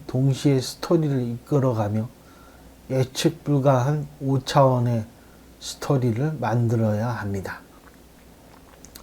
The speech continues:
가령 기생충이 시간의 흐름만으로 구성되었다면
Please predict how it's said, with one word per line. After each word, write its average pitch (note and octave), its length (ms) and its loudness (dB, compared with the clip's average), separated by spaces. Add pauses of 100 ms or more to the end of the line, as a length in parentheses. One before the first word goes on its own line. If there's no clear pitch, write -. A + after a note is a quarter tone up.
(600)
가령 E3 580 6
기생충이 D#3 840 2
시간의 F#3 600 4
흐름만으로 C#3+ 800 4
구성되었다면 A#2 1040 0